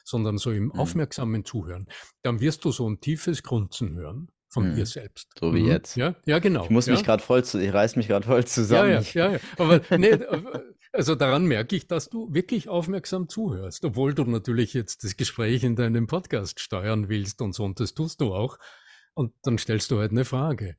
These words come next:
Speaker 1: aber du
Speaker 2: Naja, ich
Speaker 1: hörst
Speaker 2: bin ganz ehrlich interessiert an dem
Speaker 1: Ja, du
Speaker 2: Thema, so.
Speaker 1: Genau, ja, ja. Und das hören wir. Und das ist aus meiner Sicht für den Alltag eine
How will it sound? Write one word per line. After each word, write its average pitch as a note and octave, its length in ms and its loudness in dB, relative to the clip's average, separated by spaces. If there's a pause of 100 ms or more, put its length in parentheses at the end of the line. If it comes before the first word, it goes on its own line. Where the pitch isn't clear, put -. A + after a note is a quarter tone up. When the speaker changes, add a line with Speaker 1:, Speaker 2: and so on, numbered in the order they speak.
(140)
Speaker 1:
aber A2+ 200 -4
du G2 260 -6
Speaker 2:
Naja, A2 200 2
ich A#2+ 100 -2
Speaker 1:
hörst - 60 -8
Speaker 2:
bin B2 200 0
ganz A2+ 320 0
ehrlich G#2+ 340 -2
interessiert F#2 880 -6
an F2 160 -2
dem C3+ 80 0
Speaker 1:
Ja, C#3+ 80 4
du D#3+ 140 0
Speaker 2:
Thema, F2 360 0
so. - 180 -12
Speaker 1:
Genau, A2+ 440 0
ja, C3 240 -2 (360)
ja. C3 200 -8 (320)
Und C#3 300 -2
das C3 200 -2
hören A2+ 300 2
wir. G#2 140 -4 (200)
Und D3+ 240 0 (120)
das - 180 0
ist F3 220 2
aus B2+ 220 0
meiner B2+ 280 2
Sicht - 320 -6
für B2 160 0
den A#2 220 0
Alltag A2 840 -8 (340)
eine A#2 520 0